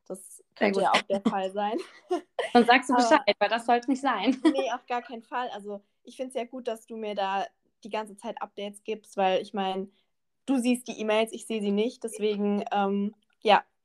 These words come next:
Speaker 1: find ich das ja gut, dass ich da immer auf dem neuesten Stand bin und du, äh, das kleinste Detail mit mir teilst, ähm, ob
Speaker 2: Mhm.
Speaker 1: es da vielleicht schon irgendwelche Neuigkeiten gibt und, ähm, dass da eben ich natürlich auch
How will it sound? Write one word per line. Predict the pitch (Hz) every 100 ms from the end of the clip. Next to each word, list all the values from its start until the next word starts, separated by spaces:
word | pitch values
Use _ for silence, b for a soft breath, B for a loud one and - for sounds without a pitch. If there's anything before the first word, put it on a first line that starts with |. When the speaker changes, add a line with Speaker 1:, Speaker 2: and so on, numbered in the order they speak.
| -
Speaker 1:
find | 254 214
ich | 220
das | 208
ja | 196
gut, | 196 214
dass | 196 202 -
ich | -
da | 214
immer | - 202 185
auf | -
dem | 202
neuesten | 196 208 -
Stand | 202 202 202 202
bin | 196
und | 180 202
du, | 190 190 196 b b b
äh, | - 196 196
das | 196 202
kleinste | - 240 254 226
Detail | 220 - 233
mit | 220 233
mir | 214
teilst, | - 226 226 233 - -
ähm, | 202 208
ob | 220
Speaker 2:
Mhm. |
Speaker 1:
es | 220
da | 220
vielleicht | - 220 -
schon | 240
irgendwelche | 220 233 214 - 220
Neuigkeiten | 220 226 - 226 208 208 208
gibt | 208 - - _ _ _ -
und, | 202 196 196 202 175
ähm, | 185
dass | 190 202
da | -
eben | 196 196 190 185 _ _ -
ich | 233 233
natürlich | 220 226 -
auch | 202 196